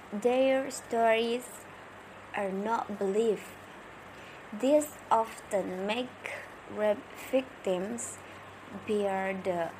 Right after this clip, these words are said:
psychological burden alone. What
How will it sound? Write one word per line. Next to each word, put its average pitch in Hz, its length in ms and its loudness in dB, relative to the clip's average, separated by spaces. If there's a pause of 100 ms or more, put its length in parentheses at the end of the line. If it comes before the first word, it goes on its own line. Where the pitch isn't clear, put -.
(220)
psychological 240 960 2
burden 208 640 0 (160)
alone. 180 560 -2 (1600)
What 349 320 10